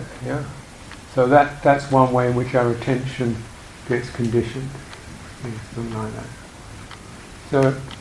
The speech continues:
this can be so endemic, particularly for anything we feel is serious, we wanna do that one. We wanna get narrow on it. This is serious, important. Therefore, when I meditate,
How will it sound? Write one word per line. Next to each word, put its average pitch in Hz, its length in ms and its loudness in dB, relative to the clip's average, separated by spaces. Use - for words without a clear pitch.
this 190 200 2
can 180 140 6
be 147 400 6
so 175 400 12
endemic, 156 760 8
particularly 135 300 4
for 143 80 6
anything 160 640 10
we 139 100 8
feel 135 260 8
is 127 120 6
serious, 135 720 8
we 127 60 0
wanna 123 340 4
do 131 180 6
that 123 280 10
one. - 140 -6
We 131 80 -2
wanna 123 300 4
get 127 180 8
narrow 123 420 10
on 107 100 2
it. - 100 -6
This - 160 -2
is 123 100 2
serious, 131 520 8
important. 117 520 6
Therefore, 135 340 8
when 123 140 6
I 123 60 6
meditate, 120 540 8